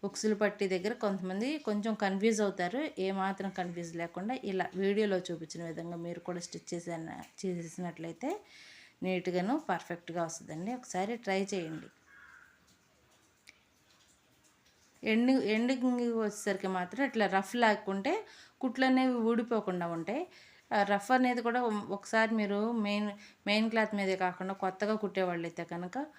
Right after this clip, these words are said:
ఆ, ఒక కొంచెం కాటన్ క్లాత్ మీద ఒకసారి, రెండు సార్లు ఇట్లా మీరు ట్రై చేశారంటే ఈజీగా వస్తుంది. ఇప్పుడు కాజా పట్టీ వేస్తున్నాము. కాజా పట్టీకి మాత్రం టూ అండ్ హాఫ్గా క్లాత్ని తీసుకుంటే, రెండు, రెండున్నరగా, ఆ,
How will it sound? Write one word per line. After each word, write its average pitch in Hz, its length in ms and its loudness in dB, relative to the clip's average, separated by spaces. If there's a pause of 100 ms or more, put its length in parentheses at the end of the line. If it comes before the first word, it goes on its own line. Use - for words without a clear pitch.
(400)
ఆ, - 120 0 (520)
ఒక 190 140 -4 (140)
కొంచెం 196 360 -2
కాటన్ 214 380 4
క్లాత్ 208 320 2
మీద 190 220 0 (120)
ఒకసారి, 190 500 0
రెండు 185 200 -2
సార్లు 180 260 0
ఇట్లా 175 200 -6
మీరు 175 220 -2
ట్రై 175 220 0
చేశారంటే 175 580 -4 (260)
ఈజీగా 175 500 0
వస్తుంది. - 400 -12 (1300)
ఇప్పుడు 247 240 0
కాజా 208 360 6
పట్టీ 196 300 0
వేస్తున్నాము. 180 480 -2
కాజా 226 340 4
పట్టీకి 202 360 -2
మాత్రం 233 320 0 (440)
టూ 226 140 2
అండ్ 214 220 6
హాఫ్గా 196 300 2
క్లాత్ని 190 460 2
తీసుకుంటే, 180 460 -4
రెండు, 185 320 0 (180)
రెండున్నరగా, 190 760 0 (280)
ఆ, 185 80 -4